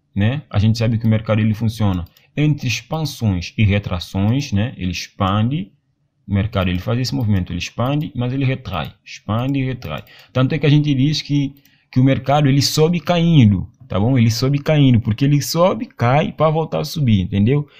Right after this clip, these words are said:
É, e é por isso que também a Fibonacci é muito interessante. Quando a gente tem esse segundo, esse segundo reteste nessa região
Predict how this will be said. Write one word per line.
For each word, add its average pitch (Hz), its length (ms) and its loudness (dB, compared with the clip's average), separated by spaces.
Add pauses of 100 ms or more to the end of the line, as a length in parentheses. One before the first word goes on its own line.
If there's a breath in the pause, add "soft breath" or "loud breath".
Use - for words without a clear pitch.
(180 loud breath)
É, 131 200 0
e 131 160 6
é 143 60 6
por 135 240 8
isso 127 260 4
que 147 80 2
também 123 240 2
a 120 60 0
Fibonacci 117 540 2
é - 20 4
muito 113 220 4
interessante. 117 760 0 (840 soft breath)
Quando 185 200 0
a - 20 4
gente 147 220 6
tem 110 400 4
esse 160 320 2
segundo, 98 600 4
esse 131 220 -2
segundo 101 380 2
reteste 117 580 0
nessa 95 320 0
região 101 560 0